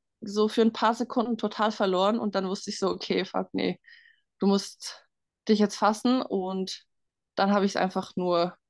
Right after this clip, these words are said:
genossen. Also ich hätt, ich hätt auch komplett zusammenbrechen können, aber es wär's in dem Sinne einfach nicht wert gewesen und dann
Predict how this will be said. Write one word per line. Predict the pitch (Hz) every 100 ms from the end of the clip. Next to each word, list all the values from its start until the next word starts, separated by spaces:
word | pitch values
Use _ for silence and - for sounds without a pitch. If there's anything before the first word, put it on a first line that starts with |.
| _ -
genossen. | 175 151 151 175
Also | - 180 175 175 - _ _ _ _
ich | - 202
hätt, | 202 - -
ich | 190
hätt | 208 190 - - - -
auch | 190 -
komplett | 202 220 220
zusammenbrechen | 208 214 208 214 214 208
können, | 196 208 202
aber | - 175 170 170 - _ _ _ _ _ -
es | 196 196
wär's | 196 190
in | 190 190
dem | 180 180
Sinne | 170 -
einfach | 170 180
nicht | 185 190
wert | 185 -
gewesen | 180 180 165
und | 156
dann | 165